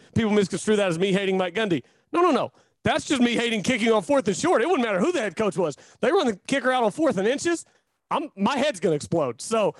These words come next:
that's, don't, don't misconstrue my opinion of Gundy. Uh, I think he does everything well except, you know,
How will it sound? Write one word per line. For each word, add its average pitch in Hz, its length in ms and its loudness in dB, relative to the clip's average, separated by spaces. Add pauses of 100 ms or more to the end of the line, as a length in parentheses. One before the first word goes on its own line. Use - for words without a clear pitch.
(200)
that's, 220 360 -4 (420)
don't, 240 280 6
don't 247 180 4
misconstrue 202 640 2 (220)
my 196 160 0
opinion 190 340 2
of 160 80 -2
Gundy. 165 380 0 (240)
Uh, 170 220 2
I 190 100 -2
think 202 180 0
he 202 80 0
does 190 220 0 (100)
everything 240 580 0
well 202 400 2 (280)
except, 202 640 -2 (240)
you 190 120 4
know, 170 260 2